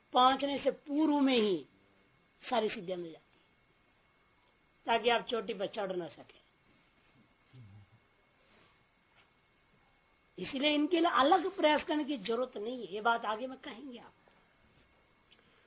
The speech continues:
कूर्म नाड्याम स्थैर्यम, कूर्म नाड़ी में स्थिरता की प्राप्ति होती है। चित्त की स्थिरता लेना, शरीर की स्थिरता तो आसन से पूर्व में हो चुका है, यहाँ चित्त की स्थिरता प्राप्ति हो जाता है।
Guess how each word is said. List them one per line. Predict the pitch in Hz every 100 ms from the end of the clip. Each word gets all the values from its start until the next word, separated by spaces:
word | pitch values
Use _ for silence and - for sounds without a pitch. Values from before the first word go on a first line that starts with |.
| _ -
कूर्म | 214 269 302
नाड्याम | 285 269 262 214 269 294 285
स्थैर्यम, | - 254 302 302 269 262 269 269 277 277 277 269 262 - _ _ _ _
कूर्म | 277 330 381 370
नाड़ी | 349 320 311
में | 294 277 247 254 _ _
स्थिरता | - - 247 240 247
की | 233
प्राप्ति | 233 226 202 190 190
होती | 165 165 185
है। | 147 165 - - _ _ _ _ _ _ _ -
चित्त | 370 -
की | 403
स्थिरता | 311 320 311
लेना, | 302 320 311 - -
शरीर | - 240 269
की | 277 320
स्थिरता | 294 277 285
तो | 294
आसन | 285 277 294
से | 294 302
पूर्व | 311 311
में | 285
हो | 320
चुका | 311 285
है, | 175 - - _ _ _ _ _ _
यहाँ | 226 240 -
चित्त | - -
की | - 339
स्थिरता | 285 285 277
प्राप्ति | 269 262 240 247
हो | 220
जाता | 208 202 208
है। | 190